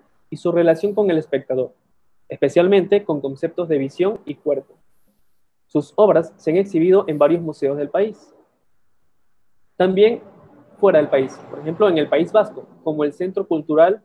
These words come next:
Montehermoso, en el Museo Guggenheim de Bilbao y en la Fundación Bilbao Arte. Internacionalmente ha participado en eventos como Arts Electrónica, Festival de Linz en Austria,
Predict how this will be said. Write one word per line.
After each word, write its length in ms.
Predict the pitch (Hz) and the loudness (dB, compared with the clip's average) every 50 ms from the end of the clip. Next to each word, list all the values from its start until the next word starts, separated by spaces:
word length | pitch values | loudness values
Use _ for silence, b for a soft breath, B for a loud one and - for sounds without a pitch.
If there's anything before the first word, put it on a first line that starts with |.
| _ _ _ _ - | _ _ _ _ -8
Montehermoso, 720 | 156 156 151 151 - 160 139 139 151 160 156 - - _ _ _ _ _ _ _ _ _ _ _ _ _ _ _ _ _ _ _ _ - | -6 -4 -4 -2 0 0 0 0 -2 -4 -6 -8 -12 _ _ _ _ _ _ _ _ _ _ _ _ _ _ _ _ _ _ _ _ -10
en 120 | - 147 | -6 -6
el 80 | 139 139 | -4 -4
Museo 320 | 139 143 139 - 151 143 | -6 -6 -4 -2 -2 0
Guggenheim 500 | 139 165 190 202 185 165 165 - 156 151 | 2 2 0 0 0 -4 -4 -4 -6 -4
de 80 | 156 147 | -2 -4
Bilbao 460 | 147 143 143 156 180 170 - - - _ _ _ _ _ _ - | -2 -4 -2 0 0 0 0 -2 -8 _ _ _ _ _ _ -6
y 80 | - 185 | -2 0
en 60 | 190 | 0
la 80 | 196 | 0
Fundación 560 | 190 196 185 180 180 170 - 220 220 233 247 - _ _ | -2 -4 -6 -6 -6 -6 -4 -4 -4 -4 -4 -10 _ _
Bilbao 480 | - 165 165 165 160 175 175 170 - - | 0 2 2 2 4 2 2 2 0 -2
Arte. 220 | 143 147 - - _ _ _ _ _ _ _ _ _ _ _ - | -4 -4 -4 -10 _ _ _ _ _ _ _ _ _ _ _ -8
Internacionalmente 1000 | - 196 196 202 208 196 202 202 202 226 240 277 277 240 196 160 151 - 175 170 | -6 -4 0 0 0 0 0 -2 -4 -4 -4 -2 0 0 -2 -2 -2 -4 -6 -4
ha 120 | - 196 196 | -4 -6 -4
participado 520 | - 220 220 - 175 180 165 170 180 196 | -4 -6 -6 -6 -8 -6 -2 0 2 2
en 100 | 196 190 | 2 2
eventos 420 | 175 165 170 175 190 - 208 208 - | 0 0 -2 -2 -2 -2 -4 -4 -4
como 280 | - 151 147 139 - - | -8 -6 -6 -8 -8 -2
Arts 280 | - 165 170 170 - - - | 0 0 0 0 -4 -4 -2
Electrónica, 680 | 156 151 - - - 208 240 214 165 - - 180 180 - - | -2 -2 -2 -2 -2 -2 -2 -2 -4 -4 -6 -8 -6 -6 -6
Festival 460 | 185 190 196 - 180 156 151 147 139 | -6 -4 -2 -2 -2 0 0 -2 0
de 80 | 139 | -2
Linz 340 | 139 156 170 170 180 190 - - | -2 -2 -2 -4 -6 -10 -12 -12
en 100 | 147 156 | -8 -6
Austria, 420 | 160 165 165 165 - 147 156 214 | -6 -6 -6 -6 -8 -8 -10 -10